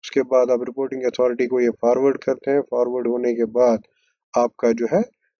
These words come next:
reporting officer जो authority है वो उसका review करते हैं, उसी हिसाब से आगे फिर ये, अ, जो accepting authority उसको forward किया जाता है। तो आपकी जो भी status होगी पार की वो आप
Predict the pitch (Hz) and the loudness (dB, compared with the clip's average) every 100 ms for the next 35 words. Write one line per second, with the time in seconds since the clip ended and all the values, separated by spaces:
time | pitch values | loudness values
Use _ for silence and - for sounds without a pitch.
0 | - 120 131 127 - 123 120 123 - 123 | -8 -4 0 -2 2 2 2 -6 0 0
1 | 120 120 117 - 123 123 127 135 127 123 | 2 2 2 0 0 -2 -2 -2 0 -2
2 | 117 120 123 - - 117 117 123 135 - | -4 -6 -10 -6 0 2 2 0 -2 0
3 | 131 - 135 151 135 - 120 113 - 117 | -2 0 0 0 0 -2 -4 -4 -2 -2
4 | - 156 202 - _ _ _ - 120 117 | 0 -2 -2 -6 _ _ _ 0 0 0
5 | 123 - 131 117 123 185 254 _ _ _ | -4 -4 -6 -4 0 0 0 _ _ _
6 | _ 120 120 117 120 - 131 120 120 117 | _ -2 -2 0 -2 0 -2 0 0 0
7 | 120 120 170 156 - 127 - 120 113 110 | 2 0 0 -4 -2 -4 0 0 0 -4
8 | - 113 110 107 107 104 107 - 110 120 | -2 -2 0 -2 -2 -2 -2 -6 -4 -2
9 | 123 - 135 127 127 131 143 139 - 185 | -2 -2 -2 2 2 2 0 0 -16 -20
10 | _ - - 139 139 143 - 127 127 - | _ -8 0 0 2 -4 -4 -10 -10 -6
11 | 127 127 131 - 180 - _ _ _ 135 | -2 0 -2 -8 -12 -14 _ _ _ -6
12 | 131 135 | 2 2